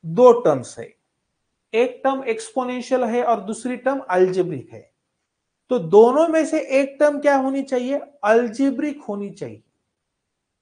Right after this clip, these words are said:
दोनों term में से एक term algebraic है तो भैया आप ये rule लगा सकते हैं। कौन सा rule?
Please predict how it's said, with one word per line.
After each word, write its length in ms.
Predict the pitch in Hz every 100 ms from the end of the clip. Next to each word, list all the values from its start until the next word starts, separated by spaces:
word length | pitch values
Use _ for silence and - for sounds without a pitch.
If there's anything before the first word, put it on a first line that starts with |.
| _ _ _ _ _ _ _
दोनों 460 | 139 170 240 285 359
term 300 | 359 311 302
में 200 | 302 302
से 200 | 285 311
एक 520 | - - 254 302 - 285
term 180 | 294
algebraic 840 | 294 247 214 226 214 277 311 311 -
है 220 | - 226 - - _ _ _ _ _ _ _ -
तो 80 | 262
भैया 380 | 208 208 247 277
आप 460 | - 240 254 - 233
ये 320 | 170 202 254
rule 280 | 226 240 220
लगा 260 | 190 190 196
सकते 440 | - 170 - 175 165 -
हैं। 140 | 113 - _ _ _ _ _ _ _ _ _ _ _ _ _ _ _ _ _ _ _ _ _ _ -
कौन 140 | 196 208
सा 140 | 220
rule? 300 | 226 269